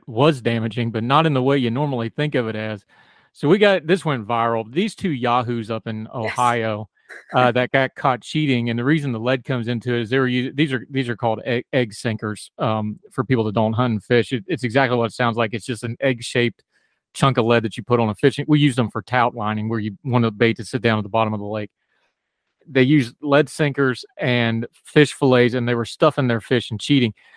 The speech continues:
Speaker 1: When you find out how these guys got caught, though, I love this so much. The suspicions actually arose because, number one, these were two guys that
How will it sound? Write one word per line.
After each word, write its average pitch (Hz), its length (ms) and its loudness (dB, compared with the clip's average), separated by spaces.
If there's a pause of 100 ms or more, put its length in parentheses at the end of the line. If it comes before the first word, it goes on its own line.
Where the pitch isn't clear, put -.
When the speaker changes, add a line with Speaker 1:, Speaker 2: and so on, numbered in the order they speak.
(200)
Speaker 1:
When 147 160 6
you 143 100 8
find 208 380 6
out 185 160 8
how 143 240 2
these 127 240 0
guys 113 300 -2
got 110 260 -4
caught, 113 260 -4
though, 113 240 -6
I 151 100 4
love 131 280 2
this 113 180 -6
so 120 180 -4
much. 113 380 -4 (460)
The 139 80 -2
suspicions 175 640 2
actually 151 380 2
arose 135 300 0
because, 131 320 -2
number 156 300 0
one, 143 220 2
these 127 160 -2
were 127 80 -8
two 139 180 -2
guys 127 300 0
that 120 120 -2